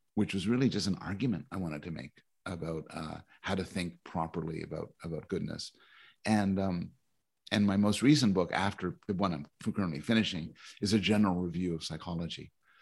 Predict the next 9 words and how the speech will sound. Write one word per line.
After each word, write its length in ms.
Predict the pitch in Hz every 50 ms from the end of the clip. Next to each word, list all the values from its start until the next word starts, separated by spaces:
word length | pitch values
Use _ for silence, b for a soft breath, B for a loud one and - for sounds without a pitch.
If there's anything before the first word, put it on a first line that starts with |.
| - - -
So 220 | - - 147 127
more 460 | 117 110 117 123 127 139 175 202 196 180
and 220 | 143 110 98 95
more, 500 | 95 95 101 104 98 87 78 - - - _ _ _ _ _ _ _ _ _ _ _ - - -
at 80 | -
least 260 | 101 123 135 135 -
temporarily, 720 | - 110 95 90 90 90 90 87 85 80 82 76 71 -
um, 320 | - 85 85 78 78 82 - _ _ b b b b b b b
my, 260 | 107 104 104 95 101